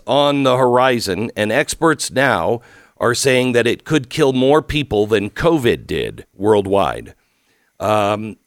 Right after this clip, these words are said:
it, I, I hope we're not going to feel it too horribly here, but if we have open borders, we will,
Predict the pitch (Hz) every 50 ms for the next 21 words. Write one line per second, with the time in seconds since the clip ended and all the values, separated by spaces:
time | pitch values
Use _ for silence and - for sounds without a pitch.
0 | _ _ - 113 107 - - 104 104 98 - _ - 95 127 131 131 123 110 -
1 | _ _ _ _ _ _ _ _ - - 113 123 110 127 175 190 185 - - 185
2 | 175 160 151 147 143 131 - - 143 139 117 110 - - 131 131 127 127 117 -
3 | _ _ _ _ _ _ _ - - 147 175 190 180 165 160 139 131 120 113 107
4 | 95 87 85 78 76 78 95 90 69 57 82 98 101 _ _ _ _ _ _ _
5 | _ _ _ - - 113 123 127 - 120 147 156 160 156 147 147 160 156 - 143
6 | 131 123 120 104 135 156 160 156 113 87 67 71 82 - - - _ _ _ _
7 | _ - 71 98 135 156 147 156 170 151 113 65 50 - -